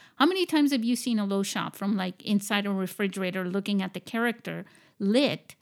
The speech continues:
only by the refrigerator light, and you expect something or someone to sneak up behind them?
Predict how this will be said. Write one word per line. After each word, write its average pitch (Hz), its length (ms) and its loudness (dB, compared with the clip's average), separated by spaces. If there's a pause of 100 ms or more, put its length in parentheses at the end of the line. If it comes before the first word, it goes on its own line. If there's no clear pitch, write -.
(320)
only 269 380 8
by 240 180 2
the 214 140 0
refrigerator 190 840 -4
light, 180 380 -4
and 240 160 6
you 262 120 8
expect 330 460 -2
something 233 520 -2
or 208 220 2
someone 247 600 -2
to 208 140 -2
sneak 240 300 0
up 220 140 -2
behind 208 400 0
them? - 140 -14